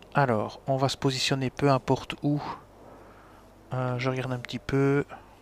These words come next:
On va se positionner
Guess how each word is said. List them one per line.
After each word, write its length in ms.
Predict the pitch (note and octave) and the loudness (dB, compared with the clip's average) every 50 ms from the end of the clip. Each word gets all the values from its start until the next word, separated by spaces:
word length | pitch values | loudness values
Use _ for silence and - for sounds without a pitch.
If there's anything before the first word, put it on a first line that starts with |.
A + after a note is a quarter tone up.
| - - - - - - - - - - - - - - - - - - - - - - - - - - - - - - - - - - - - - - - - - - - - - - - - - - - - - - - - - - - - - - - - - - - - - - - - - - - - | -20 -20 -20 -20 -20 -20 -20 -20 -20 -20 -20 -20 -20 -20 -20 -20 -20 -20 -20 -20 -20 -20 -20 -20 -20 -20 -20 -20 -20 -20 -20 -20 -20 -20 -20 -20 -20 -20 -20 -20 -20 -20 -20 -20 -20 -20 -20 -20 -20 -20 -20 -20 -20 -20 -20 -20 -20 -20 -20 -20 -20 -20 -20 -20 -20 -20 -20 -20 -20 -20 -20 -20 -20 -20 -16 -2
On 120 | - D#3+ D3 | 2 2 4
va 120 | D3 C#3 | 4 4
se 80 | - - | 2 2
positionner 560 | - C#3+ C3 C3+ - - - C3 B2+ B2 A2+ | 0 -2 0 0 -4 -4 -4 -2 -4 -4 -6